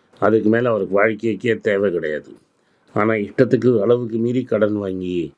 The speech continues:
"நான் எங்க அண்ணனோட போட்டி போடுறேன்னு" போட்டு இன்னைக்கு நடுத்தெருவுக்கு வந்துட்டாரு. கோர்ட்ல "என்கிட்ட காசே இல்ல" அப்படிங்கிறது சொல்ற அளவுக்கு வந்துட்டாரு.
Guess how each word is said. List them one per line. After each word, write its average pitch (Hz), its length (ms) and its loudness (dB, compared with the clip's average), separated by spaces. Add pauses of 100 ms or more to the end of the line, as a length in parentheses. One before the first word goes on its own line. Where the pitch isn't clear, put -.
(420)
"நான் 117 260 2
எங்க 107 240 -2
அண்ணனோட 123 340 0
போட்டி 127 320 -2
போடுறேன்னு" 104 480 -2
போட்டு 90 520 -2 (380)
இன்னைக்கு 104 380 0
நடுத்தெருவுக்கு 113 600 -2
வந்துட்டாரு. 92 580 -2 (460)
கோர்ட்ல 110 640 0 (300)
"என்கிட்ட 110 360 0
காசே 107 560 0
இல்ல" 98 480 0 (360)
அப்படிங்கிறது 104 760 0 (100)
சொல்ற 104 380 0
அளவுக்கு 101 520 -2
வந்துட்டாரு. 85 420 -2